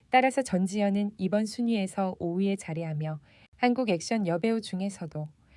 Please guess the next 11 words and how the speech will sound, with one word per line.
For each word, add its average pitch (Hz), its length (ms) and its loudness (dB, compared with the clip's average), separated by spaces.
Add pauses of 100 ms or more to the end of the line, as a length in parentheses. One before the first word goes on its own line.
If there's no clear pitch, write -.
(280)
고급스러운 233 640 2
액션의 196 400 -2
정점을 196 480 -2
상징하는 208 680 -2
인물로 170 420 -4
평가된다. 160 760 -6 (360)
그녀는 240 400 4
기술보다 233 520 0
감각과 208 640 -4
분위기가 185 500 -4
만들어내는 165 840 -2